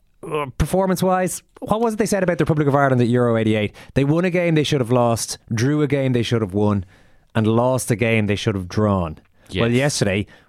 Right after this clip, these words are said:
Speaker 1: we drew a game we should have won,
Speaker 2: Yeah,
Speaker 1: lost a
Speaker 2: yeah.
Speaker 1: Lost
Speaker 2: Yeah.
Speaker 1: a game we probably deserved to lose in the balance of play,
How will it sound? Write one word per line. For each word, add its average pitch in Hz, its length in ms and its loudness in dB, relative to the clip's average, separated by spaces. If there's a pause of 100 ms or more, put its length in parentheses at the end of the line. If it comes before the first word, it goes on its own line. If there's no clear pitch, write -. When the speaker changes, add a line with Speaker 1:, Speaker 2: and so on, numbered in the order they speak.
Speaker 1:
we 131 140 0
drew 151 260 0
a 165 60 2
game 127 360 2
we 123 260 2 (140)
should 226 180 0
have 220 120 -2
won, 233 280 2 (240)
Speaker 2:
Yeah, 339 380 -4
Speaker 1:
lost 214 320 0
a 247 40 0
Speaker 2:
yeah. 160 140 -4 (280)
Speaker 1:
Lost 196 320 0
Speaker 2:
Yeah. 208 40 0
Speaker 1:
a - 20 -6
game 170 320 2
we 156 200 2
probably 277 400 -2
deserved 139 320 0
to 135 60 2
lose 127 200 2
in 113 60 2
the 104 40 -2
balance 117 220 2
of 95 60 -2
play, 131 360 0